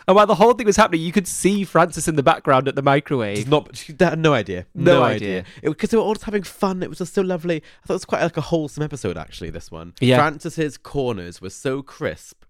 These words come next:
Speaker 2: It was absolutely gorgeous. She was told, though, in the judging, "What's annoying is that you were ten minutes from perfection."
Speaker 1: Yeah.
Speaker 2: Have you been told that before?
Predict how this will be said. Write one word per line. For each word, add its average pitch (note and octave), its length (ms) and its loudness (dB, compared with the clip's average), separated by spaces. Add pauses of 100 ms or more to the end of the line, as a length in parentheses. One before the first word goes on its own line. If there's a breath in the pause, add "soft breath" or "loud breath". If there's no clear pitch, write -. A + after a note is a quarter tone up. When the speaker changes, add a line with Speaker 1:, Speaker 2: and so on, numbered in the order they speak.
Speaker 2:
It F2+ 60 -14
was F#2+ 220 -12
absolutely G#2 840 -6 (520)
gorgeous. - 760 -8 (120)
She - 140 -10
was C#3 160 0
told, C3+ 280 -8
though, A2+ 120 0
in G#2 100 -6
the G#2 60 -10
judging, F2 500 -10 (380 soft breath)
"What's A2 240 -6
annoying G#2 640 -6 (260)
is G#2+ 100 -12
that - 100 -18
you G#2 80 -10
were G2 80 -10
ten A#2 420 -4
minutes G2 320 -10
from F2+ 140 -18
perfection." D#2+ 560 -16 (320)
Speaker 1:
Yeah. G#2+ 340 -4
Speaker 2:
Have G#2 80 2
you G#2 60 0
been G#2 120 0
told G2 200 -4
that F2+ 180 -4
before? F#2 320 -14